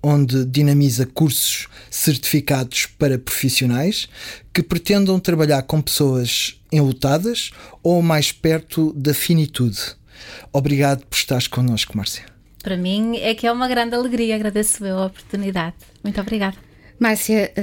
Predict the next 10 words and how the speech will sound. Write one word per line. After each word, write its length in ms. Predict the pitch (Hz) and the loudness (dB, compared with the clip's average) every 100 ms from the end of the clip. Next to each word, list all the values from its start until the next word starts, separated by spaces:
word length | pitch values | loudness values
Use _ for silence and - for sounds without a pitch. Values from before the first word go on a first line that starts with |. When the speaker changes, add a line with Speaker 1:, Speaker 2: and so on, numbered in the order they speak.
| 185 | -2
Speaker 3:
bem-vinda 400 | 214 220 208 196 | -2 0 0 2
novamente 600 | 190 185 190 233 277 - | 0 2 2 2 0 -2
e, 180 | 240 254 | -2 0
e 140 | 233 247 | 0 2
vamos 220 | 277 277 | 2 0
começar 280 | 294 285 254 | -2 -2 -2
pela 180 | - 262 | -4 -4
tua 120 | 240 | -4
história. 400 | - - - - - | -4 -6 -8 -12 -10
Speaker 2:
Ok. 200 | 220 202 | -6 -6